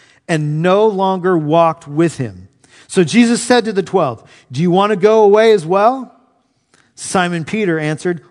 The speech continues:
"Lord, to whom shall we go? You have the words of eternal life, and we have believed and have come to know that you are the Holy One of God." Jesus answered them,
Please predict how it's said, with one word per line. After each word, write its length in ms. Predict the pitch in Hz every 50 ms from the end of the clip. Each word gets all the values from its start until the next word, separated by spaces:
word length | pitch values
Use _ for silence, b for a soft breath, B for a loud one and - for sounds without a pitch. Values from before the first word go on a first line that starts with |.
| b
"Lord, 380 | - 139 175 208 208 175 143 -
to 100 | 156 156
whom 220 | 151 202 220 220
shall 320 | 214 - - 220 202 185 175
we 120 | 175 170
go? 440 | 147 135 170 190 214 190 131 107 101 _ b b b b b b b b
You 280 | b 147 208 247 262 185
have 260 | 127 202 185 151 135
the 100 | 151 147
words 360 | 131 139 160 156 151 139 117
of 100 | 147 135
eternal 360 | 139 123 - - 143 131 123
life, 340 | 127 127 120 110 101 - _ b b b b b b
and 140 | 180 170 175
we 140 | 208 214
have 260 | 170 196 185 151 127 123
believed 680 | 160 147 143 147 190 226 226 196 156 135 127 120 - b b b b b
and 120 | 170 170
have 140 | 165 151 -
come 180 | - 208 196 175
to 100 | - 185
know 220 | 180 202 214 208
that 180 | 175 156 151 147
you 560 | 143 147 185 226 247 233 190 135 113 107 - b b b b b -
are 100 | 165 151
the 100 | 151 135
Holy 460 | - - - 214 220 220 196 175 147
One 200 | 139 143 135 123
of 140 | 120 110 117
God." 320 | 131 113 104 95 92 92 b b b b b b b b b b _
Jesus 380 | - 160 175 139 139 143 123
answered 360 | 156 156 165 160 - 160 143 135
them, 240 | 135 120 107 98